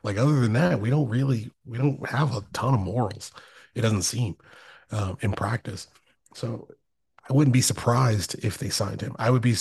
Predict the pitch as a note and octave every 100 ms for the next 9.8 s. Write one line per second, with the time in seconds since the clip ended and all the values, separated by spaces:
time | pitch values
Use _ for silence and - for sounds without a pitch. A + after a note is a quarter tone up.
0 | - - C3+ C#3 C3+ A2+ G#2+ G2 G2+ G#2+
1 | - - G#2+ G#2 - G2 F#2+ G2 - -
2 | A#2+ - G#2+ G#2+ F#2 G2 F#2 - G#2+ F#2+
3 | E2+ G#2 G#2 G2 G2 G2+ G#2+ - G2 G#2
4 | G2+ F#2 F2+ G2 G2 G2+ - - - -
5 | - - - G2+ F#2 F2+ F#2+ - _ _
6 | _ _ _ _ _ _ _ _ _ _
7 | _ _ A#2+ G2+ G2 G#2+ - - A2+ G#2
8 | - - - B2 G#2+ G#2 G2+ G2+ F#2+ A2+
9 | - - G#2 G2+ F#2+ G2 G#2 -